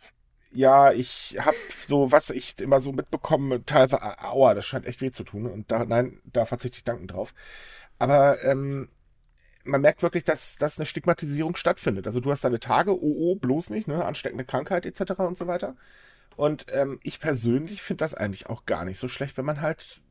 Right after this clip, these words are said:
s-, mit, mit Aktionen darauf hinweist. Ich wollte jetzt nicht unbedingt grad solche Schilderchen nehmen, aber, äh, im Prinzip finde ich, eine Entstigmatisierung sollte eigentlich stattfinden.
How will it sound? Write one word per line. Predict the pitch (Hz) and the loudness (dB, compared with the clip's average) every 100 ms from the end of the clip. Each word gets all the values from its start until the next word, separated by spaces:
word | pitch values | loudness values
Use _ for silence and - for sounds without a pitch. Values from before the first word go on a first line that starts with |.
| - | -18
s-, | 131 143 139 | -12 -12 -12
mit, | - 127 156 - | -14 -8 -8 -6
mit | 156 123 | 0 0
Aktionen | - - 180 185 | 0 2 2 4
darauf | 175 175 | 2 0
hinweist. | 190 226 101 87 - | 0 -2 -6 -8 -8
Ich | 117 | -2
wollte | 156 151 | -2 -2
jetzt | |
nicht | 151 156 | -4 -4
unbedingt | 143 139 | -4 0
grad | 135 | 0
solche | 139 131 | 0 -4
Schilderchen | 120 185 190 117 98 | 0 2 2 -2 -6
nehmen, | 104 143 | -6 -6
aber, | - 117 117 - | -2 2 2 0
äh, | 110 - | -4 -4
im | 113 | -8
Prinzip | 110 - - 156 | -8 -8 -8 -8
finde | - 196 196 | -4 -2 -2
ich, | - | -4
eine | 131 - | -8 -8
Entstigmatisierung | 135 - - 123 110 95 101 123 185 | -8 -10 -6 -4 -4 -6 -2 -2 -2
sollte | - 90 95 - | -4 -4 -2 -2
eigentlich | 151 175 | -4 -6
stattfinden. | - - - - | -6 -8 -10 -14